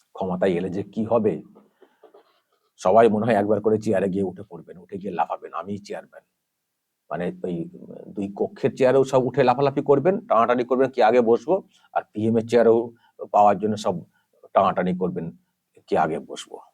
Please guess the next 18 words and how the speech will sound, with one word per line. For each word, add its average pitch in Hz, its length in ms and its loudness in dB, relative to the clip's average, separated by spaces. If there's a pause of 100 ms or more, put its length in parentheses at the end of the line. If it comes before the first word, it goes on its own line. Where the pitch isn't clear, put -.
(220)
মিউজিক্যাল 165 400 -6
চেয়ারের 165 360 -10
মতো, - 220 -20
মানে, 180 140 -8
এরকম 135 440 0
চলবে। - 300 -14 (100)
সুতরাং 143 340 -4 (1700)
যা - 200 0
হচ্ছে, 175 380 -4 (560)
মানুষ 107 320 0
আরো 110 160 4
বুঝতে 90 360 -4
পার-, 90 400 -4
পারছেন, 85 400 -4
চিনতে - 340 -18
পারছেন 78 360 -8
কারা 80 280 -4
এরা। 80 200 -6